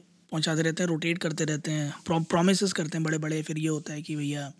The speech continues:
कभी कम मिला, कभी ज़्यादा मिला, कभी स्टार्टिंग में आपको थोड़ा दे देंगे ताकि आपको लगे, फिर आप जब ज़्यादा लगा देंगे तो फिर पैसे घूमते हैं। उसी तहत ये स्कीम चलाते थे।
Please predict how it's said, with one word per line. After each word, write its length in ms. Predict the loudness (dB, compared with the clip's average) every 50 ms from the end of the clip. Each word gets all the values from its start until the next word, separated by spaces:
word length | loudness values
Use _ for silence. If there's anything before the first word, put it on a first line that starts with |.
| _ _ -20 -20 -20 -20 -20 -20 -20 _ _ _ _ _ _ _ _ _ _ _ _ _
कभी 160 | 0 2 2
कम 140 | 4 4 2
मिला, 280 | 4 4 4 4 2 2
कभी 200 | 0 0 -2 0
ज़्यादा 260 | 0 0 0 0 -2
मिला, 260 | -2 -2 -2 -2 -2
कभी 220 | 0 2 2 2 2
स्टार्टिंग 380 | 4 4 4 4 4 4 0
में 80 | 0 -2
आपको 180 | -2 -4 -4
थोड़ा 200 | -4 -2 0 0
दे 160 | 0 0 -2 -2
देंगे 240 | 0 0 -2 -2
ताकि 200 | -2 -4 -4 -4
आपको 240 | -4 -4 -6 -4 -4
लगे, 300 | -2 -2 -2 -2 -2 -2
फिर 140 | -2 -4 -4
आप 120 | -4 -4
जब 140 | -4 -6 -6
ज़्यादा 240 | -4 -4 -2 0 0
लगा 240 | 0 0 -2 -2 -4
देंगे 240 | -4 -4 -4 -4 -4
तो 80 | -6
फिर 240 | -6 -6 -6 -6 -6 -10 -16 _ _ -20 -20 -20 -20 -20 -20 -20 -14 -10
पैसे 220 | -6 -6 -6 -4
घूमते 380 | -2 0 0 0 0 -2 -2 -4
हैं। 160 | -4 -6 -10 -16 _ _ _ -20 -20 -20 _ _ _ _ _ _ _ _ _ _ _ _ _ _ _ -20 -20 -20 _ _ -4
उसी 460 | -2 2 4 4 4 4 2 -2 -6 -10 -18 -20 -20 -20 -20 -20 -20 -20 -20 -10 _
तहत 300 | 0 2 4 4 2 0 -2 0
ये 200 | 2 4 4 4
स्कीम 260 | 2 2 2 2 2
चलाते 340 | 2 0 0 -2 -2 -4 -6
थे। 160 | -6 -6 -8